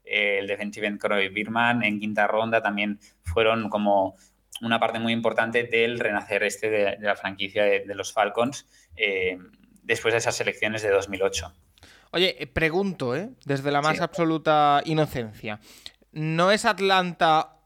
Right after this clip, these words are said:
Speaker 2: un, un equipo que destaque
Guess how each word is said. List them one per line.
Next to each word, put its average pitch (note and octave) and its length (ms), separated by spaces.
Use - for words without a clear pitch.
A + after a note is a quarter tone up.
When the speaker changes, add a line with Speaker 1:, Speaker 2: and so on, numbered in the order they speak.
Speaker 2:
un, D3 1400
un D#3+ 160
equipo D3+ 440
que D#3 120
destaque C#3 880